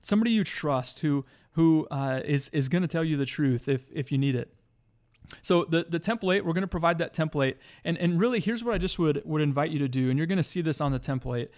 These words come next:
is, uh, think about this in ninety-day increments. That's, you know, roughly three months. Uh, and, and, and so in what area do I need to grow a-, as a leader the most?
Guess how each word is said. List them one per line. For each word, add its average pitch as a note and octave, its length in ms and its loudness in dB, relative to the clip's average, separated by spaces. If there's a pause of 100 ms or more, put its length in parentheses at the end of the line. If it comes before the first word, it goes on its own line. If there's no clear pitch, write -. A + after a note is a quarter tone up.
(220)
is, D3+ 340 0 (280)
uh, - 140 -4 (220)
think D4 180 -2
about B3+ 180 -2
this - 160 -6
in E3+ 80 2
ninety-day C#3+ 360 0
increments. C3 380 -4
That's, - 260 -8 (220)
you F3 100 0
know, - 140 -2
roughly A3+ 320 0
three E3 200 2
months. - 500 -2 (500)
Uh, - 160 -6 (360)
and, F3 180 -6
and, F3+ 120 -8 (120)
and E3 160 -2
so F3+ 320 -4
in E3+ 180 2
what G#3+ 220 2
area G3 220 2
do E3 160 0
I D#3 40 0
need F3+ 160 -2
to F#3 60 -4
grow D#3 420 -2
a-, D3+ 220 -4
as D#3 120 -4
a E3 40 -2
leader F#3 240 0
the F3+ 80 0
most? - 440 -2